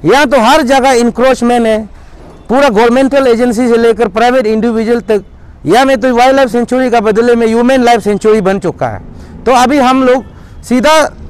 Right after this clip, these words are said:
पीसीसीएफ, वाइल्डलाइफ बोर्ड और हमारा जो मुख्यमंत्री है, वो स्टेट वाइल्डलाइफ बोर्ड का चेयरमैन है,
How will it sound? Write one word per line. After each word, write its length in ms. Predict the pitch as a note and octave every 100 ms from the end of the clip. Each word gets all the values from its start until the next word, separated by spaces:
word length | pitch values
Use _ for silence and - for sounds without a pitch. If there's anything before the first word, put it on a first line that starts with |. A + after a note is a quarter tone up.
| -
पीसीसीएफ, 600 | A#3 A#3+ C#4 - B3 C4 - - - - - - D3
वाइल्डलाइफ 360 | G#3+ B3 C4
बोर्ड 300 | G3 A#3+ C4 - - - - - - - -
और 240 | C4+ A#3+
हमारा 420 | C#3 F3+ A#3 C#4
जो 140 | A#3 A#3+
मुख्यमंत्री 680 | B3 - C#4 A#3 A3+ A#3 A3+
है, 80 |
वो 460 | A3 G#3+ A3 - G#3
स्टेट 240 | - C#4
वाइल्डलाइफ 360 | G3+ A3 A3 A3+
बोर्ड 240 | F3 G#3+
का 120 | - G3
चेयरमैन 480 | F#3+ G3+ A3+ A#3
है, 180 | F#3+ F3